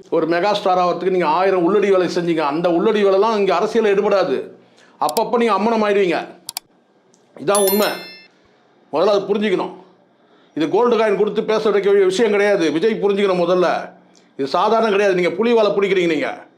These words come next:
நீங்க அலட்சியமா தூக்கி வீசி எறிகிறீங்க. சட்டம் தான், இங்க காவல்துறை அதிகாரிகள்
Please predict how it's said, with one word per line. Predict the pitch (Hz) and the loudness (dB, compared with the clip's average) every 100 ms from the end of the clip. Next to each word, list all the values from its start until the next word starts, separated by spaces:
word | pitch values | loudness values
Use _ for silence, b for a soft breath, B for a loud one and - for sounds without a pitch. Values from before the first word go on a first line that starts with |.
| _ b b b b | _ b b b b
நீங்க | 131 160 147 | -4 0 0
அலட்சியமா | 175 240 247 269 269 254 | 0 0 0 0 0 -2
தூக்கி | 254 226 220 | -4 -2 -2
வீசி | 226 247 233 | -2 0 0
எறிகிறீங்க. | 214 220 185 147 - | 2 0 0 -2 -2
சட்டம் | 175 - 254 | -4 -2 0
தான், | 240 208 | 0 0
இங்க | 175 160 | -2 -4
காவல்துறை | 160 208 254 262 247 226 220 | -2 0 0 0 0 0 0
அதிகாரிகள் | 185 202 202 170 127 147 233 | 0 0 0 0 -2 -2 -2